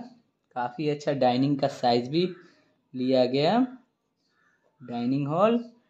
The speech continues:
यहाँ पे ओपन space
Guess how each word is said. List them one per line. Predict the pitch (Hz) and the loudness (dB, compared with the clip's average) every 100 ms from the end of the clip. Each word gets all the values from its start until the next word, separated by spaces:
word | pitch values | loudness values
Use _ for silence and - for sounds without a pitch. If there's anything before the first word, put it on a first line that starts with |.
| _ _ | _ _
यहाँ | 127 | -10
पे | 127 131 | -8 -4
ओपन | 120 135 135 185 233 240 - - _ _ _ _ _ _ _ _ _ _ _ _ _ _ _ _ _ _ _ _ _ _ | 0 -2 0 2 2 2 -6 -20 _ _ _ _ _ _ _ _ _ _ _ _ _ _ _ _ _ _ _ _ _ _
space | 127 - 160 185 220 | -14 -12 -2 0 0